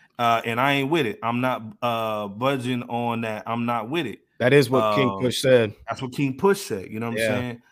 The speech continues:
Speaker 1: Uh, what's your thoughts, man? Uh, so you give him a pass on separate himself from Ye
Speaker 2: Yeah.
Speaker 1: publicly?
Speaker 2: Yes. Yes. I
Speaker 1: Okay.
Speaker 2: mean, hey, uh, Nori had to do it.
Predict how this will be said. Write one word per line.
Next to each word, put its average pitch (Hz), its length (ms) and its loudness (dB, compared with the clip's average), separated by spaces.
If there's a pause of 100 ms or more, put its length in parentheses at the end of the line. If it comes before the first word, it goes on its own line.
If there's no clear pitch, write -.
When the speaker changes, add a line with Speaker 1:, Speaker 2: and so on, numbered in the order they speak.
(380)
Speaker 1:
Uh, 120 300 2
what's 156 300 -4
your 185 100 -2
thoughts, 190 480 2
man? 147 400 -4
Uh, 120 400 0
so 147 420 2
you 135 100 -6
give 160 160 2
him 165 80 -2
a 151 40 -4
pass 226 500 0
on 123 320 -4 (420)
separate 165 440 -10
himself 143 380 -6
from 135 160 -8
Ye 135 400 -4 (360)
Speaker 2:
Yeah. 143 280 6 (240)
Speaker 1:
publicly? 135 840 4 (140)
Speaker 2:
Yes. 135 480 2 (560)
Yes. 123 420 2
I - 40 -16
Speaker 1:
Okay. 131 100 2
Speaker 2:
mean, 156 180 8
hey, 170 320 6 (320)
uh, 147 220 8
Nori 175 460 6
had 139 180 6
to 123 60 2
do 110 240 -4
it. - 140 -10